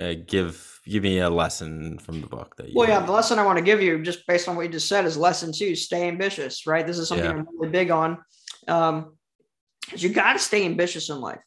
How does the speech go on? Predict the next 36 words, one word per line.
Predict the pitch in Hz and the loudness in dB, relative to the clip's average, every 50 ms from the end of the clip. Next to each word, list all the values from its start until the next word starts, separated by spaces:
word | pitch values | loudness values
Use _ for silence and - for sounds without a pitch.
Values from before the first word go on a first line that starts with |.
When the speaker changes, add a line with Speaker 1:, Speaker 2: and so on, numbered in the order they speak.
| _ _ _ _ _ _ _ _ _ | _ _ _ _ _ _ _ _ _
Speaker 2:
You | - | -4
Speaker 1:
Mm-hmm. | 185 190 | 2 4
Speaker 2:
gotta | 247 269 294 | 4 4 4
have | 285 277 254 247 247 | 4 4 2 4 4
some | 247 233 220 | 2 0 2
type | 233 220 214 | 2 2 2
of | 214 180 175 | 2 0 0
ambition, | 160 151 147 160 185 196 190 202 180 180 | 0 -2 0 2 0 0 0 -2 -6 -6
some | - 202 | -6 -6
type | 214 233 220 | -4 -2 -2
of | 208 170 151 147 - | -2 -4 -4 -6 -2
goal | - 160 180 196 202 190 | 2 6 8 8 8 8
that | 175 - | 8 6
you're | - 170 156 151 | 6 2 2 2
after, | 156 156 - 156 | 2 2 -2 -6
something | - 220 214 262 247 | -6 -6 -4 -4 -4
that | 240 233 | -4 -4
you're | 180 165 156 147 | -2 -4 -4 -4
chasing | 151 - - - 190 208 196 175 151 | -6 -6 -2 0 0 0 0 -2 -6
after. | - - - - - - 123 - _ _ _ _ - - - - _ - | -8 -8 -10 -10 -12 -12 -12 -12 _ _ _ _ -20 -20 -20 -20 _ -2
I | |
Speaker 1:
Mm-hmm. | 95 185 202 | 2 2 4
Speaker 2:
believe | 214 240 254 254 233 214 | 4 4 4 2 4 6
that | 208 196 185 185 165 - - - _ _ _ _ _ _ - | 6 8 8 8 6 4 -2 -12 _ _ _ _ _ _ -2
when | 180 185 185 | -2 0 0
you're | 175 175 165 | 0 0 2
not | 165 180 202 240 | 6 6 8 8
ambitious | 262 247 202 185 180 185 175 175 | 6 6 4 4 2 2 0 -2
about | 165 151 156 156 170 | 0 0 0 0 0
anything, | 175 175 165 156 156 147 131 147 151 - _ _ _ _ _ _ _ _ _ _ | -2 -4 -6 -6 -8 -10 -10 -10 -12 -16 _ _ _ _ _ _ _ _ _ _
you're | 170 165 165 160 | -2 0 0 2
just | 160 185 180 180 - - - - - 139 | 2 2 2 2 0 -2 -6 -14 -12 -6
there, | 143 156 151 135 - - - - _ _ _ | -2 -2 0 -2 -2 -6 -12 -18 _ _ _
you're | 156 151 | -12 -4
just | 147 170 175 - | -2 -2 -2 -2
existing. | 175 156 143 143 156 151 147 - 131 123 127 | -4 -4 -2 -2 0 -2 -2 -4 -6 -12 -14